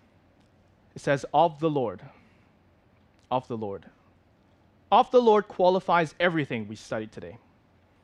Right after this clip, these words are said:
"The expectations of our children should be directed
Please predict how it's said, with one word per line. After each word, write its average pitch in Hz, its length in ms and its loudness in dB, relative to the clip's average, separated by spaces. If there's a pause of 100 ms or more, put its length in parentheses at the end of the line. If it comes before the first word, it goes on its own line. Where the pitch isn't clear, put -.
(400)
"The 165 180 -2
expectations - 1400 -4 (140)
of 135 140 0
our 143 120 2
children 123 520 -6 (320)
should - 180 -4
be 180 120 0
directed 175 580 2